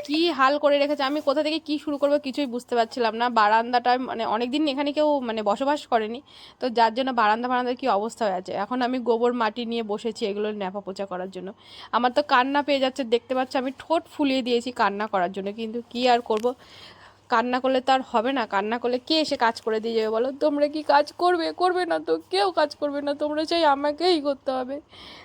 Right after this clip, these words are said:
তো যাই হোক না কেন, দেখো আমি অর্ধেকটা প্রায় নেপে নিয়েছি, তারপরে আবার নিয়ে বসে পড়েছি। এই গোবর মাটি ঘাঁটতে যে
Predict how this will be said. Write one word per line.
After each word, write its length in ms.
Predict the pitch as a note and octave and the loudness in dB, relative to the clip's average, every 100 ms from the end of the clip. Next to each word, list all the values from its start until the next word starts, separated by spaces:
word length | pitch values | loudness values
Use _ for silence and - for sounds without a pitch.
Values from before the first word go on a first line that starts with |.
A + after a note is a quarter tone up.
| - | -6
তো 100 | D#4 | 0
যাই 240 | C4+ D4 D#4 | 6 6 6
হোক 100 | D4 | 2
না 200 | D4+ D4 | 2 2
কেন, 260 | C#4 D4 | 2 2
দেখো 280 | C#4 C4 D4+ | 2 2 4
আমি 220 | C4+ C4 | 4 4
অর্ধেকটা 400 | C4+ A#3 B3+ C#4+ | 0 0 0 0
প্রায় 240 | C#4+ C#4+ D4 | 2 4 4
নেপে 320 | B3+ A#3 C#4+ | 2 2 0
নিয়েছি, 320 | C#4 B3+ C#4+ | 0 -2 -2
তারপরে 420 | C4 A3+ A#3 C4 | 2 2 2 2
আবার 300 | A#3+ A#3 C#4+ | 2 4 4
নিয়ে 340 | D4+ C#4+ C#4+ D4 | 4 4 4 4
বসে 340 | C4 B3+ C#4+ | 2 2 0
পড়েছি। 520 | B3+ B3 A#3+ B3 A#3+ | 4 4 2 0 0
এই 220 | C4 C#4+ | 2 2
গোবর 280 | B3 A#3 A#3+ | 4 4 4
মাটি 240 | B3 B3+ C#4 | 0 -2 0
ঘাঁটতে 460 | C4 G#3+ _ A#3 | 2 0 _ -4
যে 140 | A3+ | -2